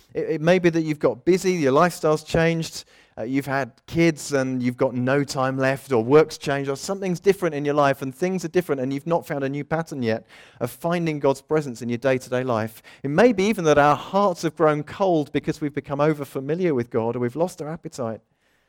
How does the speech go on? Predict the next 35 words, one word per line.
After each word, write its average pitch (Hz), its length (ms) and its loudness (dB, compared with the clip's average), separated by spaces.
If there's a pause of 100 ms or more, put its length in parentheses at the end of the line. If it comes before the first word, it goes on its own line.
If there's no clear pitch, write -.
(400)
But 127 120 -4
it 131 100 -6
isn't 175 240 -4
because 127 260 -6
God's 123 240 -4
run 117 160 -4
away. 107 380 -8 (720)
It 131 140 -2
isn't 180 200 0
because 143 260 -4
God's 139 260 0
left 139 280 -4
you. 135 60 -4
It's 123 120 -8
not 175 220 -2
because 160 260 -4
God's 143 260 0
moved 131 260 -4
away. 117 300 -4
It's 110 140 -10
because 131 300 -8
he's 135 160 -12
calling 202 460 -10
us 143 100 -8
deeper, 160 540 -6
if 101 100 -12
anything. 104 400 -10 (920)
His 123 160 -10
promise 135 600 -6
through 127 220 -8
Jesus 113 380 -4
is 104 100 -12
still 120 220 -6
being 104 200 -4
fulfilled. 101 500 -14